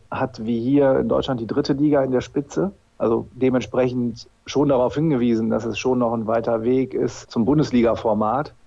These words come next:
Aber aufgrund dessen, dass jetzt eben Pachivalau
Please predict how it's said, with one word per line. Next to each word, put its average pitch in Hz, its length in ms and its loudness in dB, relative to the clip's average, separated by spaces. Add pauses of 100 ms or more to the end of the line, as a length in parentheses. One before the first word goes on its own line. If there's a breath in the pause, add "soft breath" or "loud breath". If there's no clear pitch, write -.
Aber 117 300 0
aufgrund 113 380 -4
dessen, 135 320 -2
dass 123 320 -2
jetzt 120 260 -4
eben 120 400 0
Pachivalau 135 920 0